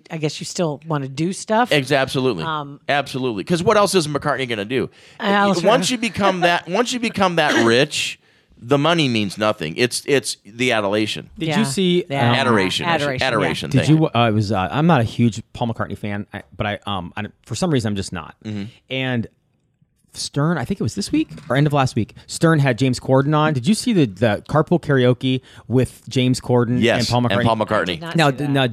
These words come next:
Speaker 3: and then James talking to Stern, 'cause Stern is the best interview in the, in the business. He's
Speaker 2: Yeah.
Speaker 3: a fantastic.
Speaker 2: Yeah.
Speaker 3: And Corden was on his show and talked about that experience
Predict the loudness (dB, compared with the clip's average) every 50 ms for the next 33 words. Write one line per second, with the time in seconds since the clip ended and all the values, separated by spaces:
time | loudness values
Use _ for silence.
0 | -4 -4 -2 -2 0 0 0 0 -2 -4 -8 _ _ -2 2 2 4 4 4 2
1 | 0 -2 -6 -12 _ -4 0 2 2 2 0 -2 -4 -4 -4 -6 -8 -6 -2 0
2 | 0 0 0 -2 -4 -8 -8 -10 -10 -6 -2 0 0 2 0 0 -2 -2 -4 -2
3 | 0 0 0 2 0 0 0 -2 -4 -4 -2 -2 0 0 0 -2 -4 -4 _ -2
4 | -2 -2 -2 -2 -6 -8 -8 -6 -4 -2 -2 -2 -2 -4 -4 -4 -4 -4 -4 -4
5 | -6 -6 -10 -12 -12 _ _ -16 -16 -16 -16 -18 -20 _ _ _ _ -2 -2 -2
6 | 0 2 4 4 4 4 2 2 2 0 0 0 -2 0 0 2 4 4 2 2
7 | 0 -4 -4 -4 -6 -4 -2 -2 -2 -2 -2 -2 -2 0 -2 -2 -4 -4 -2 -2
8 | 0 -2 -2 -6 -10 -12 -12 -8 -4 -2 0 2 2 0 0 -2 -6 -10 -12 -18